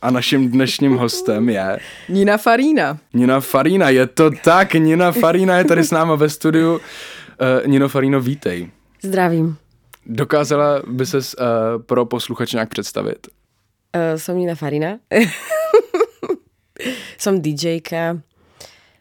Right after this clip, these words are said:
Speaker 3: a venujem sa aktívne umeniu. A tak by som to asi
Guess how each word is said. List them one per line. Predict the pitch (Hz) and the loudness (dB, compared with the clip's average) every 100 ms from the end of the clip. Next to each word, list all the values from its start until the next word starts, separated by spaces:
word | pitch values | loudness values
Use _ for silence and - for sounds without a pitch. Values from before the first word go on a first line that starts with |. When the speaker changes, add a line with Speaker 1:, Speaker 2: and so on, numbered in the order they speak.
| _ - | _ -8
Speaker 3:
a | - 143 143 139 139 | -4 -2 -2 -4 -4
venujem | 156 165 165 | -2 -2 -2
sa | 165 - | -2 -8
aktívne | 156 - 156 156 | -12 -8 -6 -6
umeniu. | - 147 139 139 139 135 147 _ - | -6 -8 -6 -8 -8 -10 -12 _ -14
A | 151 - _ _ - | -12 -12 _ _ -16
tak | 147 - - | -16 -14 -14
by | 131 | -12
som | 127 127 | -10 -12
to | 69 | -14
asi | 143 - 143 | -16 -16 -18